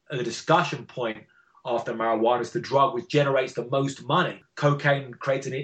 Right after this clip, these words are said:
ridiculous amounts of money. But, you know, I do understand that the idea of legalizing harder drugs is difficult, and the issue of dealing with addiction is difficult. And, uh, you know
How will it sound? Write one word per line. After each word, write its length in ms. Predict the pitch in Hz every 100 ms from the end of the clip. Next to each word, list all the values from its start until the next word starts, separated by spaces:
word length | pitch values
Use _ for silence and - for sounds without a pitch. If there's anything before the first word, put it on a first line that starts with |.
| 160
ridiculous 640 | 151 123 - 180 - 127 110
amounts 300 | 107 110 107
of 100 | 107
money. 300 | 139 135 90 _ _ _ -
But, 280 | 185 185
you 60 | 180
know, 180 | 170 180
I 80 | 165
do 180 | 190
understand 800 | 190 170 147 - 165 165 147 123 131
that 200 | 139 143
the 80 |
idea 300 | 139 135 135
of 60 | 127
legalizing 680 | 143 143 131 131 123 120 117
harder 360 | - 135 135
drugs 300 | - 131 123
is 100 | 143
difficult, 560 | 156 147 - 110 117 123
and 140 | 113 - -
the 140 | 123
issue 500 | 135 - 131 127 127
of 560 | 139 123 127 123 113 - _ -
dealing 300 | 143 147 143
with 100 | 131
addiction 640 | 120 - 143 - 123 120 117
is 140 | -
difficult. 480 | 113 156 127 107 104
And, 100 | 117
uh, 80 | 127
you 120 | 143
know 140 | 131